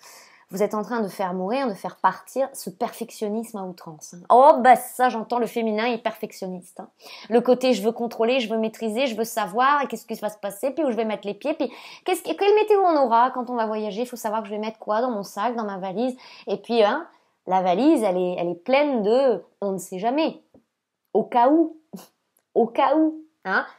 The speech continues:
toutes ces projections, vous savez, de « ah, au cas où ». Et ben ça, c'est en train de nettoyage, hein. Nettoyage, euh, bien comme il faut, j'entends, hein. Nettoyage. Renoncer à la perfection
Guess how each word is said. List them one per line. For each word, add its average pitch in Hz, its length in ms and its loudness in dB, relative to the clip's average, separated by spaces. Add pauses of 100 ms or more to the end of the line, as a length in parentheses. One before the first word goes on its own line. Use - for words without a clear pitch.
toutes 254 140 -8
ces - 180 -2
projections, 220 800 -6
vous 180 60 -18
savez, 190 300 -8 (560)
de « 202 280 0
ah, 226 260 -2
au 226 80 2
cas 220 220 -4
où ». 240 180 -6 (1080)
Et 185 40 -6
ben 185 120 2
ça, 247 220 4
c'est 247 120 -8
en 196 80 -6
train 226 160 -8
de 175 240 -4 (380)
nettoyage, 220 500 2
hein. 262 140 -8 (100)
Nettoyage, 240 540 0
euh, 190 480 2
bien 180 380 -2
comme 294 180 2
il 262 80 0
faut, 226 180 0
j'entends, 180 300 -4
hein. 170 100 -6 (640)
Nettoyage. 202 540 -2
Renoncer 262 460 4
à 254 60 8
la 233 80 8
perfection 240 760 -6